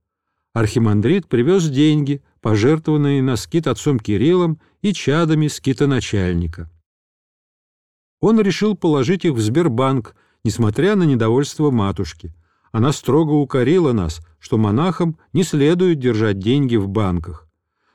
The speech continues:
Но мы настояли на своём, и большую часть переданной нам суммы,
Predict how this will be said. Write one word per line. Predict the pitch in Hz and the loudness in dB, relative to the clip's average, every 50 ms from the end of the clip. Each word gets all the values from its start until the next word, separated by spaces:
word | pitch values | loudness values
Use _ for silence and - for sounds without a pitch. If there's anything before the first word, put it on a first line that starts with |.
| _ - | _ -4
Но | 92 107 | 0 2
мы | 160 226 | 2 4
настояли | 233 233 190 - - 196 175 165 175 196 196 185 180 | 4 2 2 0 0 0 2 2 2 2 2 2 2
на | 180 170 | 0 -2
своём, | - - 160 151 135 127 120 123 123 123 117 - _ _ _ - | -2 -2 -2 0 2 2 2 2 0 -2 -4 -10 _ _ _ -4
и | 113 107 | -2 0
большую | 110 131 139 117 - 117 117 110 | 2 2 2 2 0 0 -2 0
часть | - 123 120 113 - - | 0 -2 -2 -2 -4 -4
переданной | - 143 139 139 131 127 113 110 107 104 104 98 | -2 0 0 2 2 2 2 2 0 2 0 0
нам | 107 104 98 82 | 0 0 -2 -4
суммы, | - - - 180 196 196 190 180 170 160 | -6 -2 0 0 2 2 2 0 0 -2